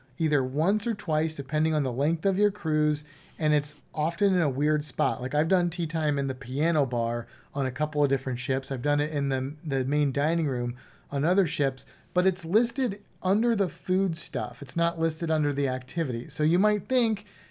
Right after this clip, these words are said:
tea time, it's an activity. It's gonna be listed between, like, bingo and the belly flop competition. No, it's not. It's gonna be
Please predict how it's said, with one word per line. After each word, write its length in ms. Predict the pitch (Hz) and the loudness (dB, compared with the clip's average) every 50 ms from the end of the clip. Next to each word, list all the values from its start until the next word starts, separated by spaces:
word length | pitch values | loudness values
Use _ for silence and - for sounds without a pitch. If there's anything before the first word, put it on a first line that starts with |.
| _ - | _ -6
tea 160 | - 262 254 | 0 0 0
time, 340 | 247 - 226 202 175 160 160 | 2 2 0 2 2 2 2
it's 140 | 170 156 196 | 2 0 0
an 80 | 185 | 0
activity. 500 | 196 190 185 - - 226 214 190 175 160 | 2 0 0 0 -2 -2 0 2 4 4
It's 140 | 151 139 - | 4 2 0
gonna 180 | - 175 175 170 | -2 -2 0 0
be 160 | 170 180 175 | 0 0 2
listed 380 | 170 180 175 180 - 180 175 | 2 0 0 0 -2 -2 0
between, 320 | 165 180 - 175 175 175 170 | 0 -2 -2 0 0 0 2
like, 200 | 170 165 160 156 - - 147 | 0 0 -2 -4 -10 -8 0
bingo 680 | 147 185 185 185 180 185 180 175 170 170 170 170 170 160 160 - - - - - | 2 4 4 4 4 4 4 4 4 4 4 4 2 0 -2 -8 -20 -18 -8 -4
and 400 | 165 160 160 156 156 156 160 156 | -2 -2 0 0 0 0 0 0
the 60 | 165 | 0
belly 320 | 143 - 185 190 185 185 170 | 0 0 0 2 2 2 0
flop 320 | 156 - 135 123 123 - | 0 -2 -4 -4 -4 -4
competition. 680 | - 135 127 123 127 127 - 127 120 - 117 110 107 - _ _ _ _ _ _ - | -6 -6 -6 -6 -6 -4 -4 -4 -4 -4 -8 -10 -10 -12 _ _ _ _ _ _ -2
No, 420 | 143 156 175 190 180 147 117 - - _ - - _ - | 0 2 4 4 4 2 0 -2 -8 _ -20 -18 _ -6
it's 180 | 160 151 - - | -4 -4 -2 0
not. 340 | 180 202 202 170 135 127 - | 0 0 2 0 -2 -4 -6
It's 140 | 139 - | -8 -8
gonna 220 | - - 165 175 175 | -4 -4 -2 -2 0
be 420 | 160 170 165 160 156 156 156 - | 2 4 4 4 4 4 2 0